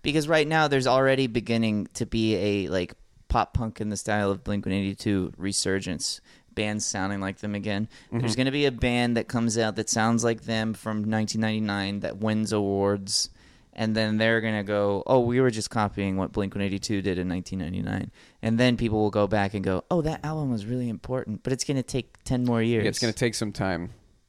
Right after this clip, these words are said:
Speaker 2: You
Speaker 1: Yeah.
Speaker 2: can tell it's gonna be important and, like, a landmark, but, like, we're, there's just too many old people to, uh, say no to that idea at this point.
Speaker 1: And also, the big Be-, Blink fans aren't old enough to make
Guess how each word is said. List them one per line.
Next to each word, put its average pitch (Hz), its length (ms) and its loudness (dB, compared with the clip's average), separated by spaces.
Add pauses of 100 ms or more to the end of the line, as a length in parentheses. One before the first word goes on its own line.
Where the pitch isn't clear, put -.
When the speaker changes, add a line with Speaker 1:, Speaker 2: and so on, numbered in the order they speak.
Speaker 2:
You 135 80 2
Speaker 1:
Yeah. 113 60 4
Speaker 2:
can 147 120 2
tell 135 280 4
it's 107 120 -6
gonna 107 200 0
be 95 500 -2 (800)
important 104 520 0
and, 98 100 -4
like, 95 140 -2
a 95 60 0
landmark, 98 640 0
but, 98 160 -2
like, 95 180 -2
we're, 104 140 0 (140)
there's 113 180 0
just 117 180 -2 (240)
too 147 160 2
many 135 200 2
old 117 260 2
people 110 340 -2
to, 92 540 -2
uh, 85 340 0
say 98 320 0
no 98 380 0
to 101 120 -4
that 92 160 0
idea 78 460 -2
at - 120 -6
this 87 140 -4
point. 98 220 -4
Speaker 1:
And 131 80 2
also, 143 300 2
the 123 120 0
big 110 360 -2
Be-, 123 240 0
Blink 117 320 0
fans 101 360 -2
aren't 104 300 2
old 110 240 2
enough 101 380 0
to 110 100 0
make 101 440 -2